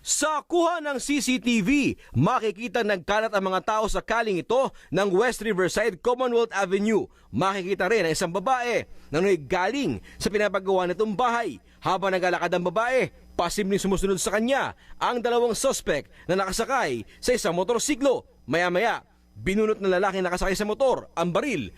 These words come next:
sa bag nito at tuluyang pinapatukan sa ulo ang babaeng nakilala sa pangalang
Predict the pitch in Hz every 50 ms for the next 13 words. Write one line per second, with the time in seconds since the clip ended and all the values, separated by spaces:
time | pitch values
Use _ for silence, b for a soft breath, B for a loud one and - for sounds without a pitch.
0 | B B B B B - 262 214 180 175 175 175 208 - 277 277 196 - - -
1 | - B B B - 180 185 - - 196 190 185 185 196 190 - - 196 214 208
2 | 208 170 202 185 214 196 - 262 285 320 302 277 220 156 113 - - b b b
3 | b b 190 202 196 185 175 170 208 208 208 202 196 214 196 175 185 185 214 208
4 | 202 - 208 180 185 185 202 214 214 214 196 175 135 104